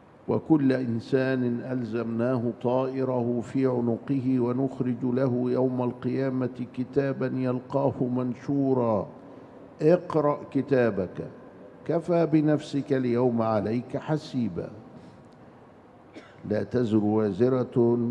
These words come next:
وزر أخرى. يوم يفر المرء من أخيه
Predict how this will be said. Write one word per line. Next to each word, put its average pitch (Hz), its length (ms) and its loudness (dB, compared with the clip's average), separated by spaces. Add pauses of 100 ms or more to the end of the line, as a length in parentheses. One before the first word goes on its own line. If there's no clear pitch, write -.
(160)
وزر 117 520 -2
أخرى. - 360 -8 (680)
يوم 143 360 2
يفر 117 320 2
المرء 131 540 0
من 113 260 -4
أخيه 131 640 0